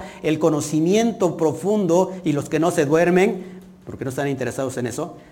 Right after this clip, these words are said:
pero para aquellas in-, personas inteligentes que están manando, mamando la gloria de Dios y que quieren conocer cada día más a su Creador, es para que puedas entender que toda esta distorsión que hemos hecho en nuestro campo neuro-, neuronal,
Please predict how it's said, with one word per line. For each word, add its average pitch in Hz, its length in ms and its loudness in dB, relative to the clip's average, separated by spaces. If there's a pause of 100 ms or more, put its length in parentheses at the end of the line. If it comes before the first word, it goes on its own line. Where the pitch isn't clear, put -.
pero 143 220 0
para 147 100 2
aquellas 190 400 0
in-, 165 60 -4
personas 180 500 -4
inteligentes 151 640 -4
que - 60 -6
están 156 360 -4
manando, 143 580 0
mamando 156 640 -2
la 127 140 0
gloria 139 340 -2
de 120 120 -4
Dios 131 260 -4
y 127 60 -10
que 127 160 -10
quieren 156 280 -4
conocer 131 380 -6
cada 135 220 -4
día 131 160 -4
más 131 180 -4
a 120 60 -12
su 117 100 -12
Creador, 117 460 -4 (500)
es 180 220 0
para 175 280 2
que 151 120 -2
puedas 190 360 0
entender 143 600 0
que 135 140 -6
toda 185 500 2
esta 190 240 0
distorsión 147 920 0 (400)
que 135 80 -2
hemos 175 240 -2
hecho 185 180 0
en 151 80 0
nuestro 139 260 -4
campo 220 360 0
neuro-, 127 640 -2
neuronal, 143 840 0